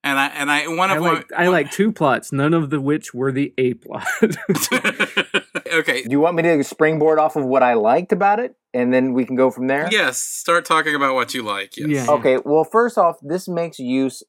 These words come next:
Speaker 3: for the first time probably all season, of almost everybody in the cast,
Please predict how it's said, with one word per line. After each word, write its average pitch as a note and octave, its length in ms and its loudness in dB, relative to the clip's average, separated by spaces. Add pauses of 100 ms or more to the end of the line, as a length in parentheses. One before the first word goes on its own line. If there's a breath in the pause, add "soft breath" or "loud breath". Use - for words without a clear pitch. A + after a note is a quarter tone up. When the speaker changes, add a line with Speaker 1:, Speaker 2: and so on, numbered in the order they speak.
(120)
Speaker 3:
for C3 100 -2
the A#2+ 100 0
first D#3 340 0
time C3+ 300 0 (200)
probably D3+ 540 4
all A2 180 4
season, G2+ 560 -4 (160)
of A#2 260 2
almost D3 460 2 (140)
everybody B2 480 4
in G#2+ 100 0
the G2+ 80 -2
cast, G2 580 -4